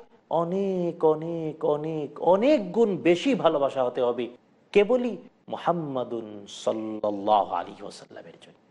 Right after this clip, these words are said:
একদা ওমর ইবনে খাত্তাব রাদিয়াল্লাহু তাআলা আনহু রাসূল সাল্লাল্লাহু আলাইহি ওয়াসাল্লামের কাছে গিয়ে বলে, "ইয়া রাসূলুল্লাহ সাল্লাল্লাহু, আমি আপনাকে ভালোবাসি, তবে নিজের থেকে নয়।" রাসূল বললেন, "ওমর,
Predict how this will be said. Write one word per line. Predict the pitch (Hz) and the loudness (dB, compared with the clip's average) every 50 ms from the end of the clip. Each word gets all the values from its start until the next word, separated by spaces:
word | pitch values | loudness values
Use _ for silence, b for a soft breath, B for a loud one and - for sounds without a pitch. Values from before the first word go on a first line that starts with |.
| _ _ _ _ _ | _ _ _ _ _
একদা | - 156 160 185 185 | -2 0 2 2 2
ওমর | 196 214 240 233 | 2 0 -2 -4
ইবনে | 156 147 - - | -6 -14 -12 -8
খাত্তাব | - 160 - - 151 - - | -8 -4 2 2 2 2 4
রাদিয়াল্লাহু | 131 127 - 123 120 117 107 110 127 123 113 107 113 | 0 -2 -2 0 -2 -2 -2 0 2 2 2 0 -2
তাআলা | - 110 101 107 98 | -4 -4 -4 -2 -4
আনহু | 110 113 104 104 104 98 - _ _ _ _ _ _ _ _ _ _ _ _ | -6 -6 -8 -10 -10 -12 -14 _ _ _ _ _ _ _ _ _ _ _ _
রাসূল | - 135 - 214 165 | -4 -2 -2 -2 -4
সাল্লাল্লাহু | - - 143 135 131 127 131 127 | -2 -2 -2 -2 0 2 2 2
আলাইহি | 117 110 - | 2 0 -4
ওয়াসাল্লামের | - - 107 107 104 98 - - - _ - | -8 -12 -12 -12 -12 -16 -18 -20 -20 _ -6
কাছে | 117 107 - - 104 | -6 -6 -6 -8 -10
গিয়ে | 104 107 104 | -8 -8 -6
বলে, | 101 107 110 | -6 -6 -4
"ইয়া | 120 127 | -2 -2
রাসূলুল্লাহ | 120 117 - - 139 127 117 110 110 120 113 104 | -2 -4 -6 -10 -12 -12 -10 -6 -4 -2 -2 -2
সাল্লাল্লাহু, | 104 - - 120 113 104 104 113 110 107 123 | -4 -8 -10 -10 -10 -8 -6 -4 -4 -2 -2
আমি | 180 240 254 | -2 -2 -2
আপনাকে | 233 247 247 233 233 | -2 -2 -4 -4 -4
ভালোবাসি, | 180 147 160 156 143 123 127 123 - - 104 - - _ _ _ _ _ _ _ - | -2 0 0 2 2 0 0 -2 -4 -8 -14 -16 -18 _ _ _ _ _ _ _ 2
তবে | - 220 220 277 254 - - _ _ _ _ _ _ - | 2 2 2 2 -4 -6 -10 _ _ _ _ _ _ -6
নিজের | 196 196 208 220 190 311 311 - - - | -2 0 0 2 4 2 2 2 0 -4
থেকে | - 113 - 98 | -4 -4 -4 -6
নয়।" | 95 95 98 98 | -12 -12 -14 -20
রাসূল | 101 - 127 123 | -20 -18 -12 -6
বললেন, | 113 113 123 127 127 113 113 - _ _ _ _ _ _ _ _ _ - | -4 -4 -4 -4 -6 -10 -12 -18 _ _ _ _ _ _ _ _ _ -4
"ওমর, | 151 175 240 285 | -2 0 0 0